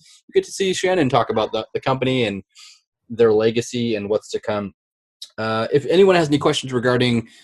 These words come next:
the show, you wanna send me love mail or hate mail or whatever it is that you wanna send me, no spam, please. You can email me personally at Johnny, J O H N N Y at rave pubs dot com.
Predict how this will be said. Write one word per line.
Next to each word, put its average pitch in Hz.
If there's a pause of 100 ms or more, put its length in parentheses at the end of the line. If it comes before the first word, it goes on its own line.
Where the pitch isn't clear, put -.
(160)
the 113
show, 139
you 117
wanna 113
send 113
me 110
love 107
mail 120
or 104
hate 117
mail 120
or 95
whatever 110
it 110
is 110
that 95
you 107
wanna 104
send 120
me, 135 (340)
no 92
spam, 92
please. 220 (460)
You 175
can 170
email 143
me 135
personally 143
at 120
Johnny, 117
J 113
O 101
H 147
N 170
N 156
Y 120 (680)
at 117
rave 117
pubs 117
dot 107
com. 143